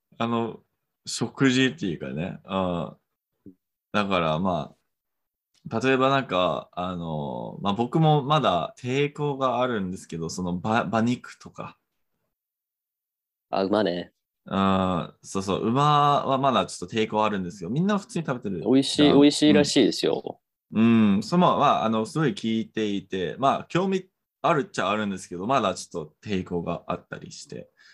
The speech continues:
Speaker 1: うん。
Speaker 2: うん。
Speaker 1: で、同じように、あの、まあ、中国で、まあ、いろいろ食べてると思うんですけど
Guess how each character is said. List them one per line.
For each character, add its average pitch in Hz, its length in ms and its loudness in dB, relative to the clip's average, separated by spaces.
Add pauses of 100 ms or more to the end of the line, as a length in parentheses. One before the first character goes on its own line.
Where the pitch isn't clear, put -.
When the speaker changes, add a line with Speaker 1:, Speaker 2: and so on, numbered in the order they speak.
(260)
Speaker 1:
う - 60 -6
ん。 92 40 -2
Speaker 2:
う 78 300 -4
ん。 - 40 -20 (200)
Speaker 1:
で、 135 80 2
同 120 180 4
じ 120 100 2
よ 113 120 4
う - 20 2
に、 113 280 -2 (140)
あ 95 260 -4
の、 82 840 -8 (1600)
ま 95 260 0
あ、 - 40 -18
中 120 280 2
国 87 180 -2
で、 76 100 -6
ま 82 80 -4
あ、 - 20 -4
い 85 40 -4
ろ 87 120 -2
い 85 40 -2
ろ 80 200 -8
食 98 140 -6
べ 90 40 -8
て 90 80 -6
る 85 120 -4
と 80 80 -8
思 80 140 -6
う - 20 -6
ん 76 40 -6
で 82 60 -10
す - 60 -18
け - 80 -12
ど 64 280 -8